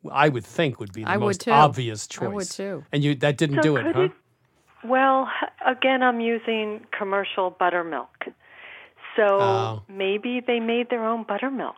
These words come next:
Speaker 1: I don't know. I would think in the early sixties, buttermilk was quite different than it is now. That makes the most sense to me, and the kind of buttermilk they were using was tangier than what we have today. That
Speaker 2: It's possible.
Speaker 1: that would be my best guess, because I think the sourdough thing is just not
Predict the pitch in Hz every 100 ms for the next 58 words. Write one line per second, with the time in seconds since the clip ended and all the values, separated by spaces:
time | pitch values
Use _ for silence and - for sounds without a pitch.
0 | _ _ _ _ 135 143 143 160 127 131
1 | 151 190 202 170 143 135 151 127 - 175
2 | - - 113 107 98 _ 139 135 117 110
3 | 104 113 - 120 101 127 - 101 104 101
4 | 104 101 107 110 104 101 - _ _ _
5 | _ 180 185 175 - - 143 127 - 127
6 | 117 - 135 120 - 123 123 120 123 123
7 | 120 - 165 156 127 123 120 113 120 107
8 | 104 110 110 107 104 104 - - 127 123
9 | 113 104 101 104 110 104 98 107 - 117
10 | 104 110 131 120 - - - 151 147 117
11 | 139 - 143 139 135 131 123 117 107 113
12 | - - 101 98 - 131 160 170 131 117
13 | 143 123 113 104 95 - 98 92 - -
14 | 110 95